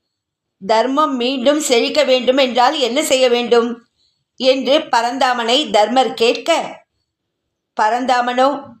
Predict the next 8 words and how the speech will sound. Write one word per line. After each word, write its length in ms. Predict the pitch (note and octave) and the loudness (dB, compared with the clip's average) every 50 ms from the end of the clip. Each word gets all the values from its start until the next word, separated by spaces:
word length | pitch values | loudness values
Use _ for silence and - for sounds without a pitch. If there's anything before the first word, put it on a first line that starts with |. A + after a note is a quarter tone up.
| _ _ _ _ _ | _ _ _ _ _
"அம்பு 440 | - F#3+ G3 G#3+ A#3 C4 E4 F4 F4 | -6 -6 -4 -4 -2 -2 -2 -2 0
படுக்கையில் 580 | - D#4 D4 - C#4 C#4 C#4+ C4+ C4 B3+ B3+ | 0 -2 -2 -2 -2 0 2 2 2 2 0
படுத்திருக்கும் 640 | - A#3+ A3+ B3 A#3+ - B3+ B3 B3+ B3+ B3+ B3+ B3+ A3 F#3+ | 0 0 0 0 0 0 0 0 0 0 0 -2 -2 0 -2
பீஷ்மரை 640 | G3+ A#3 D4 D4 - - C#4+ D#4 D4 C4+ A3+ A3+ | 0 0 0 0 0 0 0 2 2 2 0 0
கேள், 420 | A3+ - A3 G#3+ G#3 F3 - - _ _ _ | 0 -2 -2 -2 -2 -6 -10 -16 _ _ _
அவர் 340 | - F3+ F#3+ G#3 B3+ D4+ D#4 | -4 -4 -2 0 0 0 -2
சொல்வார்," 800 | D4+ - C#4+ A#3 A#3+ A#3+ A3 G#3+ G#3+ G#3+ - - - - _ _ _ | 0 0 0 0 0 2 0 0 0 0 -4 -10 -16 -18 _ _ _
என்றார். 720 | - D#4 D4 C#4+ A3 F3+ G3+ G3 F#3+ G3 G3 - _ _ | 0 2 2 2 2 0 0 0 0 -2 -6 -16 _ _